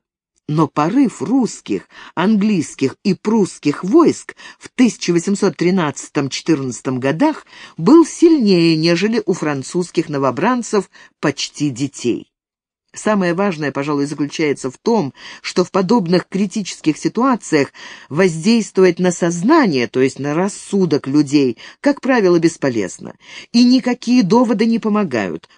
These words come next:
Вспомним трагедию Ганнибала, задыхавшегося в неравной войне на пороге победы. После битвы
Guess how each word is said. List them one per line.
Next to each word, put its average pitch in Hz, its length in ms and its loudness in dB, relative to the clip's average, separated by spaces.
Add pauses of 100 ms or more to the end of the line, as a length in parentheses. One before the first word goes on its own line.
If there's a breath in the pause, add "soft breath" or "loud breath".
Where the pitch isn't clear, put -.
Вспомним 170 640 -2
трагедию 143 760 0
Ганнибала, 147 960 0 (320 loud breath)
задыхавшегося 156 1160 0
в 131 100 -6
неравной 151 460 0
войне 147 400 0
на 151 100 -2
пороге 139 400 -4
победы. 127 540 -2 (880)
После 170 340 0
битвы 147 540 -2